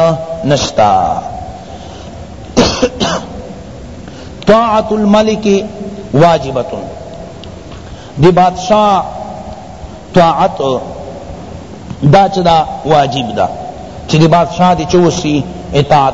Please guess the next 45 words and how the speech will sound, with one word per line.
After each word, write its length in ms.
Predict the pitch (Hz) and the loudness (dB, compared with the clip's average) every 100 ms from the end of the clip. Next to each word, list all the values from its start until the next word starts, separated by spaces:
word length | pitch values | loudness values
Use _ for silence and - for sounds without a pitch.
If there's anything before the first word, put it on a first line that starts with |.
| - | -2
اوسي. 240 | 117 - 92 - - - - - - - - | -10 -10 -12 -14 -16 -16 -16 -16 -16 -14 2
او 100 | 170 | 2
بادشاہ 440 | 170 196 190 226 233 | 4 2 2 0 2
ته 100 | 233 | 2
پکار 420 | 185 190 202 190 147 | -2 2 4 4 0
دی 140 | 117 95 - - - - - | -8 -10 -12 -14 -14 -16 0
چې 100 | - | 2
که 100 | 180 | 4
یو 160 | 190 226 | 4 4
سړی 280 | 214 208 208 | 6 4 4
سو 240 | - 220 | 2 2
فیصد 440 | 185 202 208 175 151 | 2 2 2 2 2
ډیوټي 280 | 190 185 196 | 0 0 2
کوي، 180 | 208 196 196 - | 4 4 2 2
داسې 240 | 208 214 190 | 2 4 2
ړنده 400 | 190 190 208 220 | 2 2 2 2
نه، 360 | 247 233 139 - - | 2 2 0 -2 0
لکه 200 | 180 180 | 2 4
موږ 260 | 202 202 | 2 2
ادارو 380 | 175 170 190 214 185 | 4 4 6 4 4
کې 60 | |
دا 220 | 175 180 | 2 4
ړندي 520 | 175 170 160 190 180 156 | 2 0 2 2 2 2
هغه 180 | 160 | 4
ډېري. 380 | 165 165 151 123 - - - - - - | 4 4 2 -2 -6 -12 -14 -14 -8 0
دا 120 | 220 | 2
پته 260 | 196 180 196 | 2 0 0
نه 100 | 208 | 2
وي 160 | 208 180 | 0 2
چې 40 | 180 | 4
ودره 360 | 185 185 175 | 6 6 4
څه 280 | 175 - 202 190 - | 2 0 4 4 6
کارکردګي 640 | 170 160 170 165 160 160 185 | 4 4 2 2 2 2 4
ده 140 | 165 | 4
یا 180 | 170 165 | 6 4
څه 120 | - | 2
ده، 160 | 180 170 | 2 2
خو 160 | 165 160 | 2 4
ټول 180 | 202 202 | 6 6
مقصد 400 | 175 165 - 175 - | 4 0 2 0 2
په 60 | 160 | 2
یوه 240 | 175 196 | 4 6
لښتې 340 | 170 147 - 151 | 4 0 0 2
باندې 300 | 147 | 2
چې 40 | 143 | 2